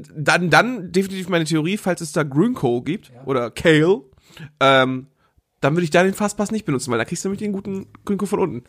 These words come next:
Speaker 2: Ich werde auf jeden Fall davon berichten, was
Speaker 1: Ich bin
Speaker 2: der
Speaker 1: sehr gespannt.
Speaker 2: kanadische
Speaker 1: Aber ich würde auch
Speaker 2: Weihnachtsmarkt
Speaker 1: gerne
Speaker 2: anbietet.
Speaker 1: dann wirklich weiter mehr darüber reden, weil ich möchte gerne wissen,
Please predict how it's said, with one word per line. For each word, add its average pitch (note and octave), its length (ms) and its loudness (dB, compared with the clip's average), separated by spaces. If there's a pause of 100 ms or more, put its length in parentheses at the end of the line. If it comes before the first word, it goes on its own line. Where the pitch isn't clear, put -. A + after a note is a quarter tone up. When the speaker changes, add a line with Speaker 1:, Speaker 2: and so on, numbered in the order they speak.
(120)
Speaker 2:
Ich F3 120 2
werde G3 140 2
auf D#3+ 60 -2
jeden F3+ 100 -2
Fall D#3+ 100 0
davon B2 220 -2
berichten, G#2 440 -4
was - 180 -4
Speaker 1:
Ich - 40 0
bin F3+ 140 6
Speaker 2:
der B2 100 4
Speaker 1:
sehr F#3+ 300 6
gespannt. C3+ 400 0
Speaker 2:
kanadische C#3+ 280 4
Speaker 1:
Aber F3 80 6
ich F3 60 6
würde G#3 180 6
auch G3 60 2
Speaker 2:
Weihnachtsmarkt - 160 -4
Speaker 1:
gerne G#3 220 4
Speaker 2:
anbietet. F#3 140 2
Speaker 1:
dann E3 60 -2
wirklich E3+ 300 -4
weiter D#3+ 200 0
mehr D#3+ 120 -2
darüber D3 360 -4
reden, D#3+ 220 -6
weil B2 80 -4
ich C3 80 -10
möchte D3+ 180 -6
gerne C#3 240 -4
wissen, C#3+ 260 -6